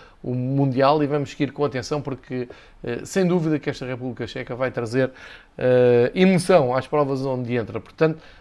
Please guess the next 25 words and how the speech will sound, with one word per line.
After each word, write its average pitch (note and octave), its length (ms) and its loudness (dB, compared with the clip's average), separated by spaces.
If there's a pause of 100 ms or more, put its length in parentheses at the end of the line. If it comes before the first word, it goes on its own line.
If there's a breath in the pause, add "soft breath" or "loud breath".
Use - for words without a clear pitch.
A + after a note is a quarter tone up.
(100 loud breath)
eh, C#3+ 220 4
todos D#3 280 0
os D#3+ 140 0
elogios. E3+ 560 0 (400 loud breath)
Não D#3 260 4
esquecer D#3 520 2
que C3 560 0
grande C#3 240 4
parte C#3 300 2
destes C#3 200 -4
jogadores C3+ 320 0
ainda C3+ 260 -4
atuam, B2 420 -4 (180)
ou A#2 200 -4
uma A#2 140 -4
boa C3 200 -2
parte C3 320 -2
atuam, B2 320 -6 (360 loud breath)
na C3 460 0
República B2 560 -4
Checa, D3 340 -4
e C3 80 -4
isso C3 140 -8
diz C3 160 -4
muito C3+ 320 -2